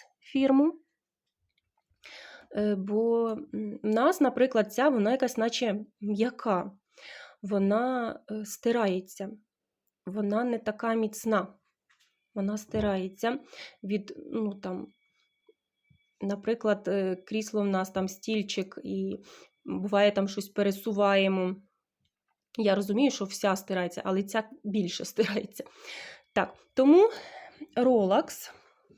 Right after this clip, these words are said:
Фарба ось така емаль алкідна для підлоги. І такі положу. Ем,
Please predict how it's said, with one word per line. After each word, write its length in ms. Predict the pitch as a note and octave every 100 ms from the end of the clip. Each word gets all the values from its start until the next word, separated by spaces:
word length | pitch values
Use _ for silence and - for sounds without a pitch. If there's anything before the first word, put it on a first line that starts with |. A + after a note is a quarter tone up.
| _ _ _ _ _ _ - - - - -
Фарба 500 | _ - A#3+ A#3+ A3
ось 180 | - A3
така 320 | - A3 A#3 A#3
емаль 360 | G#3+ G#3+ G#3+ A3
алкідна 720 | G#3 G#3 G#3 A3+ A3 G#3 G#3
для 300 | G3 G3 G#3
підлоги. 1000 | G#3 G#3+ F#3+ G3 F#3+ F#3 F3+ F#3 A3+ F#4 A#4 _ _ - _ _ - - -
І 120 | A3 -
такі 200 | - -
положу. 520 | - G3+ C4 D4+ B3 B3 _ _ - - - - - - _ _ -
Ем, 600 | A3 A3 G#3 G3+ G3 -